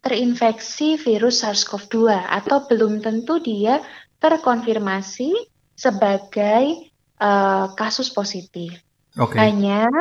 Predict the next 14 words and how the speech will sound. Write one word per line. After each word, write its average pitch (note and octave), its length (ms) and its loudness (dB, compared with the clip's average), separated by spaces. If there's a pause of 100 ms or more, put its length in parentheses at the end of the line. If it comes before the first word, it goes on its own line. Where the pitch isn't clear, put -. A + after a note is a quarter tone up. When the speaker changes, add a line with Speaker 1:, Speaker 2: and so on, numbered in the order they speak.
(380)
Speaker 1:
dilihat A#3 480 2
dari A3+ 240 2
perjalanan G#3 720 0
penyakitnya, B3+ 1000 -2
kemudian G#3+ 580 0
tanda-tandanya, B3 1400 0 (320)
eh, G3 440 4 (100)
ciri-cirinya, C4 1400 0 (160)
pemeriksaan G#3+ 720 0
penunjang, A3 580 2 (380)
baik, G3 480 2
eh, F#3 340 0
pemeriksaan G3 720 -2
darah A3 320 2